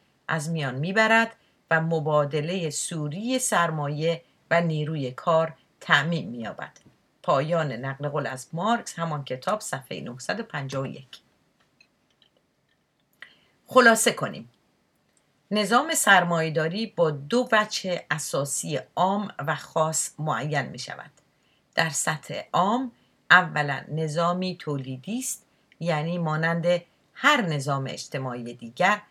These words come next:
در بطن خود ضرورتاً در برگیرنده پروسه اجتماعی کار و تولید از-، ارزش مصرف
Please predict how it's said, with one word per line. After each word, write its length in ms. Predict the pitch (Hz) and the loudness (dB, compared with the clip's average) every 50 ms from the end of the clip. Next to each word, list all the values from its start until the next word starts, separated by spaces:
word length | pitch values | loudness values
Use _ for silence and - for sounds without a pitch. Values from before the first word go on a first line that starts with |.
| _ _ _ _ _ - | _ _ _ _ _ -4
در 180 | - 147 143 139 | -2 -2 -2 -2
بطن 500 | 135 - 156 135 - - _ - 131 127 | -2 0 0 0 0 -4 _ -8 -8 -8
خود 380 | 131 - - 196 202 196 - _ _ _ _ _ - | -8 -2 0 0 0 0 -2 _ _ _ _ _ -12
ضرورتاً 800 | 143 139 143 160 147 147 143 143 139 139 139 135 - 175 180 185 | -10 -4 -2 0 0 0 0 0 -2 -2 -2 -2 2 2 2 2
در 300 | 190 160 151 143 143 135 | 2 2 0 0 0 0
برگیرنده 1080 | 135 135 131 131 127 135 139 147 139 139 131 131 135 135 151 160 180 185 202 196 196 - _ _ _ _ _ | -2 -4 -4 -4 -6 -8 -8 -8 -4 -4 -4 -4 -4 -4 -4 -4 -2 0 -2 -2 -4 -8 _ _ _ _ _
پروسه 640 | - 180 151 151 147 139 - - 165 160 151 - - - | -4 -2 -2 -2 -2 -4 -4 -4 -4 -4 -4 -4 -6 -6
اجتماعی 720 | 139 139 - - - 151 139 139 131 120 151 143 117 - | -10 -10 -10 -6 -6 -4 -4 -4 -4 -4 -6 -6 -6 -8
کار 460 | - - - - 165 175 196 214 202 - _ _ _ _ _ - | -10 -8 -2 0 2 2 2 0 -2 -8 _ _ _ _ _ -6
و 100 | 156 151 - | -6 -6 -6
تولید 480 | - - 143 139 139 156 147 - - - | -6 -6 -4 -4 -4 -6 -6 -8 -8 -6
از-، 240 | - 131 131 135 143 139 - - | -6 -8 -8 -8 -8 -10 -6 -4
ارزش 420 | 135 139 135 135 139 170 170 - 185 | -4 -2 -2 -4 -6 -6 -6 -6 -6
مصرف 440 | 170 147 131 131 - - - 143 | -6 -6 -6 -6 -8 -10 -12 -14